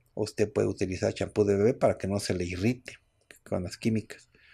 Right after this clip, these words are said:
Como que tienen más cuidado con los champús de bebé. Bueno,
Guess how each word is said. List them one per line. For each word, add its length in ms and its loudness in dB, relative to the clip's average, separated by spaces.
Como 200 0
que 100 2
tienen 260 6
más 140 2
cuidado 340 2
con 140 -6
los 100 -6
champús 360 -6
de 80 -2
bebé. 220 -6
Bueno, 460 6